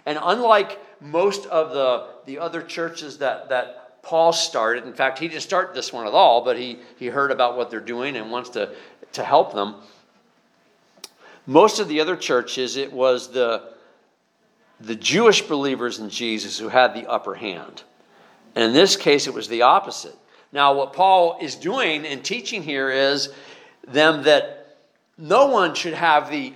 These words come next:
upper hand. The fact that you have to put it that way shows that there's a problem because we are one in Christ. And there shouldn't be division between the Jew and the Gentile. There shouldn't be division between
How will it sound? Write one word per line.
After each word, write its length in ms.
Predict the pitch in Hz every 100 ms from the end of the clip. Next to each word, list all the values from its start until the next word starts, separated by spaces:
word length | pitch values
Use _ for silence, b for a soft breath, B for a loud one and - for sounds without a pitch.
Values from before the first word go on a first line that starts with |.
| -
upper 280 | 139 135 117
hand. 420 | 127 113 90 98
The 120 | 139 185
fact 340 | 247 247 240
that 120 | 226
you 120 | 196
have 260 | 185 214 202
to 100 | 160
put 260 | - - 269
it 220 | - 156
that 280 | 160 156 135
way 580 | 127 117 113 139 165 - _ _ _ -
shows 440 | - 214 226 180
that 100 | 202
there's 220 | 196 196
a 60 | 202
problem 500 | 190 226 247 147 139
because 180 | 170 147
we 160 | 202
are 140 | 202 170
one 420 | 151 190 220 202
in 140 | 196
Christ. 460 | - 214 214 123 - B -
And 100 | 170
there 80 |
shouldn't 400 | 170 - 254 226
be 160 | 160 220
division 520 | 160 180 233 165 185
between 640 | 165 170 190 180 156 147 B B -
the 120 | 156
Jew 420 | 151 214 208 175
and 100 | 165
the 60 | 151
Gentile. 680 | 170 175 160 147 120 104
There 120 | 110 156
shouldn't 240 | 240 226
be 80 | 220
division 460 | 196 190 214 185
between 500 | 185 185 196 180 160